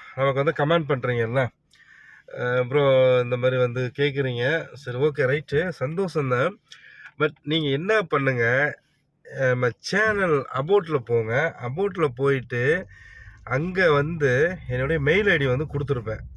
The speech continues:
சரிங்களா? அந்த மெயிலுக்கு வந்து ஒண்ணு மெயில் பண்ணுங்க. அப்படி இல்ல அப்படின்னாக்கா, Instagram-ல வந்து அங்க பேஜை ஃபாலோ பண்ணிட்டு அங்க வந்து மெசேஜ் பண்ணீங்கன்னாக்கா, கண்டிப்பா அதுக்கு நான் வந்து ரிப்ளை பண்ணுவேன். So Instagram ஐ டி வந்து பாத்தீங்கன்னாக்கா,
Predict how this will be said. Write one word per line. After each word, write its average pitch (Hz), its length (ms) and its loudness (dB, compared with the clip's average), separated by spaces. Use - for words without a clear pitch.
சரிங்களா? 117 460 -2
அந்த 156 220 0
மெயிலுக்கு 185 380 2
வந்து 147 400 0
ஒண்ணு 127 100 -2
மெயில் 151 260 0
பண்ணுங்க. 123 440 0
அப்படி 123 300 -4
இல்ல 196 440 2
அப்படின்னாக்கா, 127 800 0
Instagram-ல 139 720 2
வந்து 117 380 -2
அங்க 196 260 0
பேஜை 160 320 2
ஃபாலோ 151 200 4
பண்ணிட்டு 135 560 2
அங்க 156 300 0
வந்து 156 200 2
மெசேஜ் 143 380 -4
பண்ணீங்கன்னாக்கா, 123 600 -2
கண்டிப்பா 175 400 -2
அதுக்கு 127 180 -2
நான் 117 200 -6
வந்து 123 180 -4
ரிப்ளை 123 200 -4
பண்ணுவேன். 113 500 -2
So 180 160 0
Instagram 185 520 2
ஐ 147 160 4
டி 165 80 0
வந்து 151 220 4
பாத்தீங்கன்னாக்கா, 131 760 2